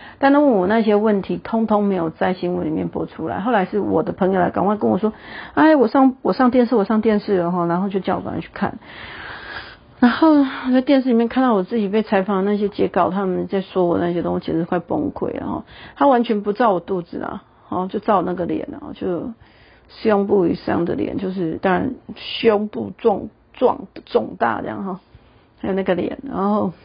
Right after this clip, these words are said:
就说我强占骑楼，强占这个什么私有地，强占政府地，然后什么还在那边狡辩啊，不缴税啊什么的，全部都，我就心里想，是不是，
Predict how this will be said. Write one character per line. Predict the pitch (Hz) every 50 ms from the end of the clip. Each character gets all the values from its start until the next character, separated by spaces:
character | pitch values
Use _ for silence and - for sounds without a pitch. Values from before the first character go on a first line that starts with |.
| - - _ _ _ _ _ _ - - _ _ _ -
就 | - 214 208
说 | - - - 190 185 180
我 | 180 180 170
强 | - - - 180 175 180 190 202 202
占 | - - 220 214 196 185 185
骑 | - - - 180 175 170 175
楼， | 180 - - - - - - 240 220 _ - - - - - - - - - _
强 | - - 190 190 202
占 | 208 247 226 214 202
这 | 208 202
个 | 190 185 175 -
什 | - - 175
么 | 175 180
私 | - - 226
有 | 202 185 180
地， | - 233 220 196 190 - - 180
强 | - - 190 202
占 | 226 240 220 196 - - _ _ _ _ _ -
政 | 277 220 190
府 | - 208 180
地， | - 214 202 190
然 | 196 165 170
后 | 185 196 185
什 | 180 190
么 | - - - - - - - - -
还 | - - 170 170 180
在 | 202
那 | 202
边 | 196 196 202 190
狡 | - - - - - - - - _ -
辩 | - 254 240 214 196 185 180 175
啊， | 175 -
不 | - 240
缴 | - - - 185 - -
税 | 175 - - - 269 254 220 202
啊 | 196 208 202
什 | 190 - 208
么 | 196 202 208
的， | 240 233
全 | - - 320 320 330
部 | 370 381 370
都， | 381 381 359
我 | 339 277
就 | - 381
心 | 392 - 381 370 349
里 | 339 311
想， | 294 220 196 214 240
是 | 285
不 | 285
是， | 285 311 285